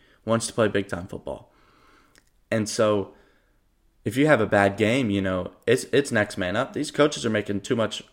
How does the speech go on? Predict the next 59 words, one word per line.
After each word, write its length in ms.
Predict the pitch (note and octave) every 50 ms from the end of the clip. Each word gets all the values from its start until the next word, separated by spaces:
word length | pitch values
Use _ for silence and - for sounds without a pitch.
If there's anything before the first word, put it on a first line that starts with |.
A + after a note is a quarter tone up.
| _ _ _ -
money 500 | - G#2 G#2+ B2 C3+ A2+ F#2+ F#2 - - - _ _ _ _ _ _ _ _ _ -
to 420 | - A#2+ G#2+ G#2 G#2 G#2 - - - - -
play 160 | - B2 A2+
favorites 580 | A2 - - G2+ G2+ G#2 G2 G#2+ G#2+ G#2+ - -
or 100 | G2+ G2
be 120 | G2 G2
like, 220 | F#2+ F#2 G2+ - C#3
"Oh, 160 | C#3+ C3 B2+
well, 140 | A#2 B2 A#2+
he 120 | A#2+ A2
just 180 | G#2 G#2 - -
had 140 | G2 F#2+
a 40 | G2
bad 220 | F2+ F#2 F#2+ F#2 F#2
week. 220 | F2 F#2 F2+ -
We're 120 | G2+ G2+
just, 240 | F#2+ F#2+ G2+ - - _ _ _ _ -
we'll 120 | - B2 A#2+
give 200 | - B2 G#2+ G#2
him 120 | G2+ G2+
one 160 | G#2 G2+ G2
more 140 | F#2 D#2+ F#2
chance." 300 | - - G2 F#2 F#2 -
It's 100 | - -
kinda 220 | - A#2+ A#2 A2+ G#2
like, 200 | G2+ G2 - - - - - _
"Your 120 | - C3 C3
chance 260 | - F3 D#3 D3+ -
is 80 | A2+ A#2+
over, 240 | A2+ G#2 F#2 G2
son. 280 | - - F#2 F#2+ F#2+ F#2
Like, 240 | F#2+ F#2+ G2 G2 - - - - _ _ _ _ _ _ _ _ _ -
we, 200 | - B2 B2 -
we've 220 | - A#2+ B2 B2
gotta 200 | B2 A#2 A#2 A2+
move 180 | A2 G#2+ G#2 G#2+
on. 220 | G#2 G#2+ G#2+ G#2
I've 140 | G#2 G2+ G#2
gotta 220 | A2 G#2+ G#2 G#2
make 160 | G#2 G2+ F#2
sure 160 | - - G2 F2+
I 100 | F#2 G2+
k-, 160 | - - - _
keep 220 | - - B2 G#2 -
my 100 | G2+ G2
job. 260 | G2 G#2 G2+ A2+ G#2
I 80 | G2 G2
can't 220 | - A2 E2 -
get 140 | - - -
fired." 360 | - G#2 G#2+ A2 F#2 E2+ -
And 160 | - G#2+ A#2
I 100 | C3 D3
understand 460 | C#3 G#2+ G2 G2 - - G2 F#2+ F#2+
that, 180 | G2 F#2 D#2+ - -
and 180 | F#2 G2 G2
I'm 140 | G2 G2 G2
fine 240 | - - F2+ F#2 -
with 160 | - - -
that. 260 | - D2+ C2+ B1 _